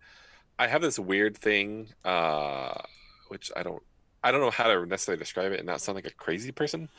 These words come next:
<laughs> Um, but I guess this is, like, a good time to talk about it. I have this thing where I can, like, if I look at someone for, li-, like, you know how when you look at something, like, off in the distance, like, you kinda get, like, the tunnel vision and everything goes dark around you and everything, you know?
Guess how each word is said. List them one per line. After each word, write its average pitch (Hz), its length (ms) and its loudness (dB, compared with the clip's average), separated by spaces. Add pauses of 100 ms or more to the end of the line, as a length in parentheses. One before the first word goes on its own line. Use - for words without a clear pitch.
(160)
<laughs> - 240 -14
Um, 180 920 8
but 131 120 6
I 127 40 6
guess 143 180 2
this 131 120 -4
is, 123 120 -6
like, 110 180 2
a 104 100 -4
good 104 140 0
time 98 120 0
to 87 60 -14
talk 101 160 -2
about 82 180 -6
it. 82 120 -8 (680)
I 135 100 6
have 170 120 4
this 160 180 -2
thing 131 220 -2
where 110 200 2
I 107 100 2
can, 95 420 -6 (560)
like, 82 320 -6 (1040)
if - 80 -4
I 123 80 6
look 101 200 0
at - 80 -2
someone 117 240 0
for, 104 120 -2
li-, 98 140 -4
like, 107 200 0
you 170 60 2
know 165 60 6
how 135 100 4
when 110 140 2
you 104 80 -2
look 95 180 0
at 113 100 -2
something, 101 260 -2
like, 87 220 -2
off 87 180 2
in - 40 -20
the 90 60 -4
distance, 90 340 -6
like, - 160 -8
you 92 60 -12
kinda 98 180 -2
get, 85 100 -2
like, 85 120 -6
the 90 80 -4
tunnel 87 260 -4
vision 87 340 -4
and 85 80 -6
everything 82 280 -8
goes 82 180 -8
dark 82 260 -2
around 85 160 -2
you 87 80 -8
and 87 80 -6
everything, 87 260 -12
you 95 80 -12
know? 95 140 -10